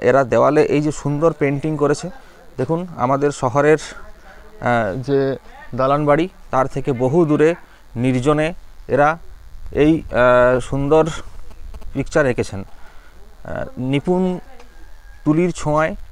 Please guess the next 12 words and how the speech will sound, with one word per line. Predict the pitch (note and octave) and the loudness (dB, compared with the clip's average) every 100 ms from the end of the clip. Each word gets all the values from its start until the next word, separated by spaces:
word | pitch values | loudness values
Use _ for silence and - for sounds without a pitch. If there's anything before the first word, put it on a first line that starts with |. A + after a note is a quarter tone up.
| - - | -14 -14
হাতের | - B2 - E3 D3+ - - - - B2+ | -6 -4 2 2 2 -6 -10 -10 -8 -6
নিপুণ | B2+ E3+ F3 E3 | -4 0 0 0
সৌন্দর্যে | C#3 C3+ C#3+ D3 D3+ F3+ - - - - - - - | -2 0 2 2 2 -2 -4 -8 -8 -8 -4 -2 2
তারা | B2+ D#3 - - - - | 2 2 -2 -6 -6 -2
এই | C#3+ | -2
ছবিগুলি | - C#3 C3+ D3 B2+ | 0 -2 0 0 2
এঁকেছেন। | B2+ - G2 F#2+ - - - - - - - - - - - | 0 -2 -4 -4 -6 -6 -4 -4 -4 -6 -6 -6 -4 -4 -4
একেবারে | B2 D3+ D3+ D#3 | -2 0 2 2
নির্জন | B2+ B2 B2+ D#3 D#3 | 0 0 2 2 2
গ্রাম, | C3 C#3 E3 F3 - - - - - - - - - - - - A4+ A#4+ A#4 - G3 - - - - - - - | 2 0 -2 -8 -12 -14 -12 -10 -10 -12 -16 -18 -14 -14 -14 -18 -16 -14 -12 -12 -14 -14 -14 -14 -16 -14 -14 -4
কোনো | C3+ D#3 | 0 2
রকম | D#3 D#3 D#3 | 2 2 0